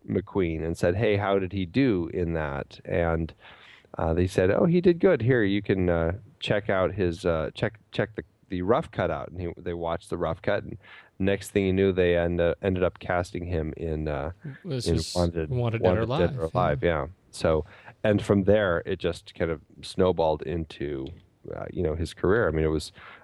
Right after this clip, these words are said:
Speaker 1: only shortly after that that he did, uh, um, The Magnificent Seven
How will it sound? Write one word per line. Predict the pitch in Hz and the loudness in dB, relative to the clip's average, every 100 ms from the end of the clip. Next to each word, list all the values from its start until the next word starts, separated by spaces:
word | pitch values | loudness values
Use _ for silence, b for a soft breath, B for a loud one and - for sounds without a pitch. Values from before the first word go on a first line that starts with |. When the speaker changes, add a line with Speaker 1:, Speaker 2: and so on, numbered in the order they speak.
| - | 0
Speaker 1:
only | 90 90 82 | 4 4 4
shortly | - 90 76 85 | 4 4 4 2
after | 82 - 80 | -2 -4 -2
that | 82 87 | -2 -2
that | 80 78 | -4 -4
he | 82 | -4
did, | 78 78 76 - | -2 -2 -2 -4
uh, | 53 50 - - _ | -4 -4 -8 -14 _
um, | 76 60 50 50 90 - _ - - | -6 -4 -4 -8 -14 -20 _ -20 0
The | 90 | 2
Magnificent | 82 80 80 - 90 - | 4 2 -2 -2 -6 0
Seven | 92 87 90 87 90 110 | 0 2 2 2 -2 -6